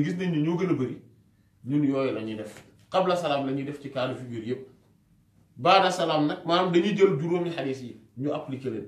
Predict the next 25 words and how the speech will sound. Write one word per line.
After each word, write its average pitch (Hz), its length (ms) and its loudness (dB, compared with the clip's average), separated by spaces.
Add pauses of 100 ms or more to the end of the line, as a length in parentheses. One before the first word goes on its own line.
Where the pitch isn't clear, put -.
(120)
Maanaam 147 360 -2
mooy 147 220 -4
kon 139 160 -8
ñaar 131 260 -4
yi, - 240 -8 (920)
yi 143 180 -2
nga 147 120 2
xam 147 100 -2
ne 127 100 -2
jot 135 180 -6
nañ 139 140 0
leen 117 140 -4
a 113 80 -8
gis, - 180 -10 (1120)
bi 135 180 -4
nga 175 120 2
xamante 160 280 -4
ne 147 100 2
dafa, 143 200 -2 (160)
ah, 143 120 -4 (140)
yooyu 147 300 4
dañ 151 140 0
leen 147 100 -2
di 139 60 -2
appliqué - 500 -10